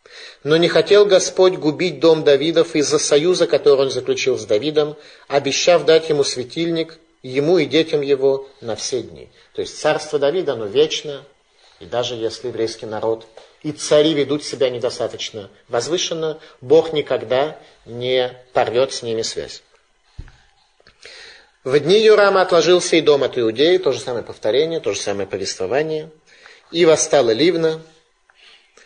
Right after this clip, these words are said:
И теперь мы видим текст, который у нас отсутствует в книге Царей, зато присутствует в книге Деврей Хаямим. Сказано так. «И он устроил высоты в горах иудейских,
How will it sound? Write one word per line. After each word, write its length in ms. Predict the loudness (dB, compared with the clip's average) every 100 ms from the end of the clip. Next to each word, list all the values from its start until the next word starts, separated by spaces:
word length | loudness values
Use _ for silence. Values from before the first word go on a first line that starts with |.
| -20 -20 -20 -20 -20 _ _ _ -6
И 80 |
теперь 200 | 0 2
мы 120 | 4 4
видим 340 | 4 2 0
текст, 340 | 2 2 2
который 480 | -2 0 2 2 0
у 140 | 0 -2
нас 240 | -2 -2
отсутствует 460 | -2 -2 -6 -10 -10
в 40 |
книге 220 | -6 -4
Царей, 540 | -2 0 0 0 -2 -4
зато 280 | -4 0
присутствует 640 | 0 0 2 0 0 -2 -2
в 60 |
книге 260 | -6 -4 -2
Деврей 320 | 0 4 4
Хаямим. 500 | 6 4 2 -6 -10 -8
Сказано 400 | 0 0 0 -2
так. 300 | -4 -6 -16 _ _ _ _ 2
«И 100 | 6
он 220 | 6 6
устроил 560 | 2 4 6 6 6
высоты 520 | 4 2 4 4 4 2
в 80 |
горах 440 | 4 4 4 2 0
иудейских, 800 | 0 0 -2 -2 -2 -4 -4